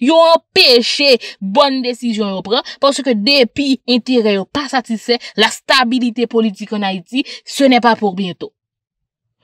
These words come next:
Donk, di m nan ki peyi w ap viv, di m ki aktè politik ou genyen, di m ki desidè politik ou genyen jodi an pou ayiti.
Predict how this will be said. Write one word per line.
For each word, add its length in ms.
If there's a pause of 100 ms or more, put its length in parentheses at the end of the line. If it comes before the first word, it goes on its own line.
Donk, 240
di 220
m 100
nan 120
ki 120
peyi 240
w 80
ap 80
viv, 240 (240)
di 240
m 120
ki 160
aktè 440
politik 400
ou 160
genyen, 280 (200)
di 160
m 140
ki 100
desidè 560 (120)
politik 400
ou 120
genyen 240
jodi 480
an 80
pou 160
ayiti. 400